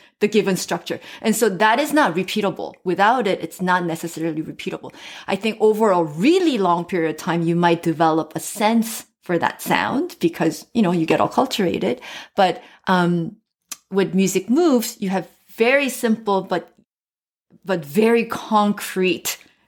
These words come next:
uh, you know, um, content that you can work with.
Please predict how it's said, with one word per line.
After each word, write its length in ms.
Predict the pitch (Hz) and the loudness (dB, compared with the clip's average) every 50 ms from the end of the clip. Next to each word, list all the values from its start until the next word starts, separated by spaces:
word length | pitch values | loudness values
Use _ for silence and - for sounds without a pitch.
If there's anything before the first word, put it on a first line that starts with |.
| _ - | _ 0
uh, 200 | 196 175 170 170 - | 2 2 2 0 0
you 100 | 190 175 | 0 0
know, 240 | 165 170 160 139 - - - _ - - | 0 0 -2 -4 -6 -14 -20 _ -10 -8
um, 460 | 190 - 120 113 - - - - _ _ _ _ - | -8 -6 -6 -8 -10 -14 -18 -20 _ _ _ _ -10
content 500 | - - 196 185 190 190 - 208 180 170 | -4 0 0 0 0 0 0 -2 -2 0
that 180 | - 160 156 147 | 0 -2 -2 -2
you 80 | 156 | -6
can 340 | - - - 160 147 143 143 | -6 -6 -6 -6 -6 -6 -6
work 300 | - 156 156 160 - - | -4 -4 -4 -6 -8 -12
with. 300 | - 139 - - - - | -12 -12 -12 -12 -14 -20